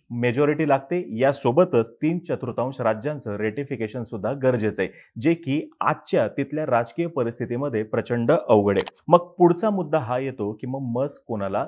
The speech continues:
सपोर्ट करतात किंवा ते कोणाला सपोर्ट करतील आणि indirectly सत्ता त्यांच्या ताब्यामध्ये ठेवतील. तर अमेरिकेसारख्या देशामध्ये indirectly सत्ता ताब्यात ठेवणं हे तर शक्य नाहीये, पण त्यांचं पॉलिटिकल इन्क्लिनेशन काय आहे याविषयीचे ट्विट उपलब्ध आहेत.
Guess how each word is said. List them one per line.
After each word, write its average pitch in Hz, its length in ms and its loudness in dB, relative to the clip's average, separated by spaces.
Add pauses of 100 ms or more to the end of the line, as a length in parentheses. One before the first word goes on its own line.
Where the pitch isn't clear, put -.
सपोर्ट 151 420 0
करतात 113 380 0 (340)
किंवा 190 240 8
ते 170 120 4
कोणाला 175 380 4
सपोर्ट 180 440 0
करतील 123 400 -2 (100)
आणि 131 180 -2 (120)
indirectly 151 500 0
सत्ता 135 380 -6
त्यांच्या 113 340 -8
ताब्यामध्ये 107 600 2
ठेवतील. 95 340 -10 (420)
तर 170 300 8 (160)
अमेरिकेसारख्या 165 760 2
देशामध्ये 127 920 -2 (120)
indirectly 127 300 0 (160)
सत्ता 131 360 -6
ताब्यात 123 380 -2
ठेवणं 107 320 -6
हे 104 140 -2
तर 131 200 -2
शक्य 147 300 -4
नाहीये, 127 300 -2 (420)
पण 175 200 8
त्यांचं 165 460 -2
पॉलिटिकल 175 580 2
इन्क्लिनेशन 175 520 -4
काय 156 240 0
आहे 131 240 0 (120)
याविषयीचे 123 600 -2
ट्विट 151 400 -4
उपलब्ध 104 420 0
आहेत. 92 200 2